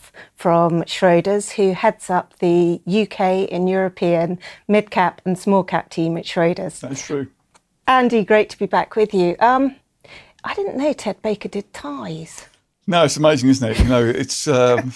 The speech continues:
Speaker 1: <laughs>
Speaker 2: it's a victim of lockdown. And you get invited. I've just been to the House of Lords for lunch with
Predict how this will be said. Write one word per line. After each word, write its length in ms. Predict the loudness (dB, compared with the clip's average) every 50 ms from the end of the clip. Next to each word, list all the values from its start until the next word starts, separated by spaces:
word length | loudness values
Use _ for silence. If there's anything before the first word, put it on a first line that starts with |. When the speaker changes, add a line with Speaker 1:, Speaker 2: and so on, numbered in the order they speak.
| -6 -8
Speaker 1:
<laughs> 20 | -8 -6 -6
Speaker 2:
it's 120 | -10 -8
a 40 | -2
victim 280 | -2 -2 -2 -2 -4
of 100 | -4 -2
lockdown. 500 | -2 -4 -4 -4 -6 -6 -6 -6 -6 -10 _ _ _ _ _ _ _ _ -4
And 280 | -2 -2 -2 -2 -6 -10 _ _
you 100 | -14 -8
get 180 | -6 -4 -2
invited. 460 | 0 0 -2 0 -2 -4 -4 -4 -6 -8
I've 80 | -8
just 140 | -10 -8 -8
been 240 | -6 -6 -6 -8 -10
to 180 | -16 -10 -8
the 60 | -6 -2
House 240 | -2 -2 -2 -4
of 80 | -8 -8
Lords 260 | -8 -8 -8 -8 -10
for 100 | -10 -8
lunch 380 | -8 -6 -6 -8 -10 -12 -16 -16
with 160 | -16 -16 -16